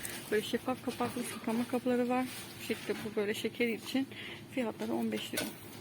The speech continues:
Hemen burada bakın. Süzgeçler var.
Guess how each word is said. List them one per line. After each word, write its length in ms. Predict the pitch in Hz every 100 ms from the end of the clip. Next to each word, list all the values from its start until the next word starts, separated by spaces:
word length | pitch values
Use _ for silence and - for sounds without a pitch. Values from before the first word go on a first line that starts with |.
| - - - - - - - - - -
Hemen 260 | 269 247 233
burada 140 | 240 233
bakın. 140 | 233 - 262 - - - - - - - - - - - - - - - 453 - 427 453 427 - -
Süzgeçler 500 | 233 214 220 - 226
var. 240 | 208 233